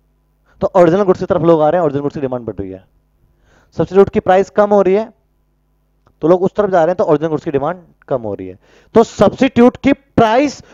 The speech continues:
और original की demand के बीच में positive relationship होता है। आप कहोगे, "सर,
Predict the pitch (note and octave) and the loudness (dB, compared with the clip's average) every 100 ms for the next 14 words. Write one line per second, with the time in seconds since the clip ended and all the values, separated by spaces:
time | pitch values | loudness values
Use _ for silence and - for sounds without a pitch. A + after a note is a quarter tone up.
0 | E3+ A3+ - G3+ G3 A#3+ C4+ - C#4+ G3 | -2 0 2 2 2 0 -2 -2 -6 -4
1 | - G#3+ A#3+ A3 D3 - _ A3+ D#3+ F#3+ | -2 0 0 -2 -6 -14 _ -4 -2 -4
2 | - F#3+ G#3+ - _ G3 G3 C#3+ A3 - | -6 -4 -4 -6 _ 0 0 0 0 2
3 | C#4 A#3 G3 F#3 - F3 E3 - B2+ A#2 | 2 2 2 0 -4 -8 -8 -4 -4 -4
4 | G2+ - _ - F#3+ - F3 E3+ - F#3 | -10 -12 _ -10 -10 -4 -6 -6 -6 -6